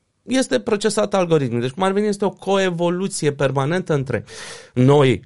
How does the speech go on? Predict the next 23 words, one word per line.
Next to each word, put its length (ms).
nu 160
ca 160
indivizi, 500
ci 80
mai 160
degrabă 360
ca 120
populații, 640
ca 140
grupuri 340
foarte 460
mari, 240
uh, 120
care 260
reprezintă 500
numere 340
mari, 360
nu 360
așa 280
cinci 280
oameni 240
pe 100
stradă. 460